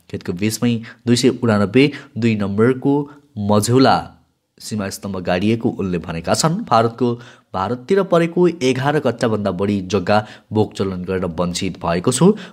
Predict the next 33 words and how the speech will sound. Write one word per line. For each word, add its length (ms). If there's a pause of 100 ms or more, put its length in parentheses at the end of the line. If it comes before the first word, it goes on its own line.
उनले 260 (340)
पहिलो 280 (460)
किता 260
नम्बर 300
चार 180
सय 160
चौतिस 500
र 200
चार 160
सय 140
पैँतिस 420
खेतीयोग्य 540
जग्गा 280
छ। 140 (160)
भारतबाट 480
परेको 420
जग्गाको 640 (400)
मालपोत 580
भने 220 (260)
नेपाल 300
सरकारलाई 640
नियमित 480
बुझाउँदै 400
आएको 540 (360)
उनले 260 (300)
बताएका 500
छन्। 380
त्यसै 180
गरी 140
अब 320
रामकुमारी 540
झाँक्रीको 460
प्रसङ्ग। 360